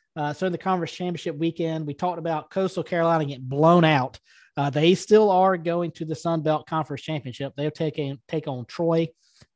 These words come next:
That's at three thirty on E S P N. Troy,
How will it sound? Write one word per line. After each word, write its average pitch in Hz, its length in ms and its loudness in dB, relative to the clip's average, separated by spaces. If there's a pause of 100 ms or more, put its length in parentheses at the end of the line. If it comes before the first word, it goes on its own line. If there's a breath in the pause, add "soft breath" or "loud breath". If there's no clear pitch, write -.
That's 147 400 -6
at 135 200 -12
three 156 200 -2
thirty 151 360 0
on 135 120 -6
E 143 120 -4
S 139 100 -6
P 147 180 -6
N. 143 160 -6
Troy, 160 400 2